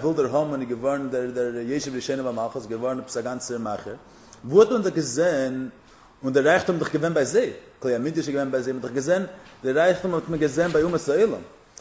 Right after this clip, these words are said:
איר ווי, דארט מען, יעמאנט האט מיך געזען, ביי חול די יופי פון געטליכקייט. מען האט נישט געזען, דער מעלה פון אלוקות. פארקערט, יא, מען האט גענענט, וואס איז, איז, איז, איז, איז, איז, איז, וואלט איך געווען געשמאק, דאס האט מען געזען, וואס האט מען גע-,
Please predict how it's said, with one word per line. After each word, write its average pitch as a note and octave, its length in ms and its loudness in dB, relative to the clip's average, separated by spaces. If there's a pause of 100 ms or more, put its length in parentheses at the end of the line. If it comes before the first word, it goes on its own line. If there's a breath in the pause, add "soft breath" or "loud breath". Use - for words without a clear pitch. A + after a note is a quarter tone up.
(120)
איר C#3 80 -2
ווי, F3+ 220 0 (160)
דארט G3 160 2
מען, E3+ 200 -2
יעמאנט G#3+ 220 2
האט F#3 100 0
מיך E3+ 160 -2
געזען, D#3+ 280 0
ביי - 80 2
חול E3 200 4
די C#3+ 60 0
יופי C3 300 2
פון A#2 140 -8
געטליכקייט. G2 440 -6 (220)
מען C3 80 -10
האט - 40 -14
נישט C3 120 -14
געזען, F#3 300 0
דער G3 80 4
מעלה D3+ 380 4
פון B2 160 -4
אלוקות. A2 380 -8 (360 soft breath)
פארקערט, G#3 420 4
יא, D#3 100 4
מען F3 80 0
האט E3+ 80 -2
גענענט, F3+ 300 2
וואס F3+ 140 -2
איז, F3 260 -2
איז, - 0 -
איז, F3 380 -4
איז, F3+ 220 0
איז, E3 100 2
איז, F#3+ 200 0 (280)
איז, D3+ 140 -4 (340 loud breath)
וואלט F3+ 200 8
איך G3 80 -2
געווען G3+ 180 2
געשמאק, F#3+ 400 -2
דאס D#3+ 160 2
האט E3 60 -6
מען F#3 100 -4
געזען, F#3 300 0
וואס E3 160 -6
האט C#3+ 80 -6
מען D3 100 -4
גע-, C3+ 220 -8